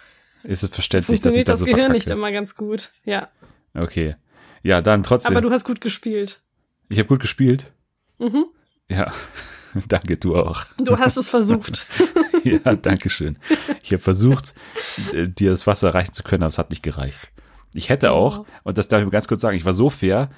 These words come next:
Speaker 1: weil ich hab hier nämlich alle Gewinnerinnen und Gewinner der Emmys nochmal hier auf meinem Zettel hier aufgeschrieben. Ich hab nicht nach oben gescrollt.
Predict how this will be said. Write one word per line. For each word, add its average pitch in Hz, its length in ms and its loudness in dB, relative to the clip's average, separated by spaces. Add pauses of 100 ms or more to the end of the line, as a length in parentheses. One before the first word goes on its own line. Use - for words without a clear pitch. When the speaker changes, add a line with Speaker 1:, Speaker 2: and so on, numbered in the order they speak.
Speaker 1:
weil - 120 -4
ich 107 100 0
hab 120 100 -2
hier 135 100 2
nämlich 113 300 0
alle 127 160 4
Gewinnerinnen 123 440 2
und 98 120 -6
Gewinner 101 380 0
der - 240 -4
Emmys 117 260 2
nochmal 92 240 0
hier 104 240 -2 (320)
auf 113 140 2
meinem 113 400 0
Zettel 127 260 -2
hier 95 140 2
aufgeschrieben. 101 600 -2 (160)
Ich - 100 -10
hab 87 60 -4
nicht 131 160 4
nach 123 100 4
oben 113 300 2
gescrollt. - 760 -6